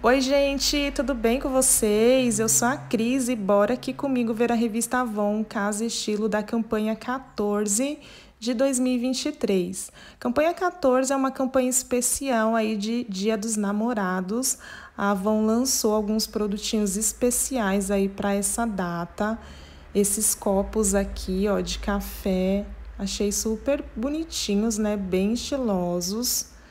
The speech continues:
Aqui passamos pelo índice. E aqui, gente, ó, na compra de qualquer produto das páginas quatro a onze,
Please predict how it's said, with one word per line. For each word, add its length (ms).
Aqui 240
passamos 760
pelo 420
índice. 1000
E 160
aqui, 460
gente, 540
ó, 120
na 160
compra 400
de 140
qualquer 520
produto 680
das 300
páginas 560
quatro 580
a 160
onze, 640